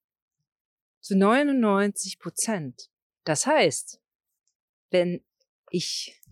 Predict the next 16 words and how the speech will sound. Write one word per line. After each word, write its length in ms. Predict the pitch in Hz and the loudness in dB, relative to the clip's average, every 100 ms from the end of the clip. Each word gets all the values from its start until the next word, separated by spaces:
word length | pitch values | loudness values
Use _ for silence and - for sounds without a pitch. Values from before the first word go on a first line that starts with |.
| - | -6
das 380 | 151 - - - | -6 -6 -12 -4
so 420 | 160 143 131 127 | 0 0 0 -4
gemacht 400 | 110 165 - - | -4 -6 -6 -4
hätte, 280 | 185 160 143 | -2 -2 -6
wie 160 | 131 | -8
ich's 220 | 120 - - | -10 -12 -8
früher 440 | - 330 311 147 | 2 4 6 2
mache, 380 | 127 120 165 254 359 _ _ _ _ _ _ _ _ _ _ _ _ _ _ _ _ _ _ | -2 -4 -4 -6 -8 _ _ _ _ _ _ _ _ _ _ _ _ _ _ _ _ _ _
hätte 240 | - 196 185 | -6 -4 -4
ich 240 | - - - _ _ _ - | -6 -12 -16 _ _ _ -2
gewartet, 920 | 190 175 214 285 285 294 - - 170 | 2 2 2 0 0 -2 -4 -12 -4
bis 260 | 220 214 - | -2 0 0
meine 240 | 202 196 | 0 2
Empfehlung 500 | 175 165 160 156 151 | 0 2 2 2 -2
kommt. 500 | - 147 123 104 - _ _ _ _ _ _ _ _ _ _ _ 165 | -6 -6 -8 -16 -20 _ _ _ _ _ _ _ _ _ _ _ -12
Ja, 320 | 147 139 151 | -6 -6 -6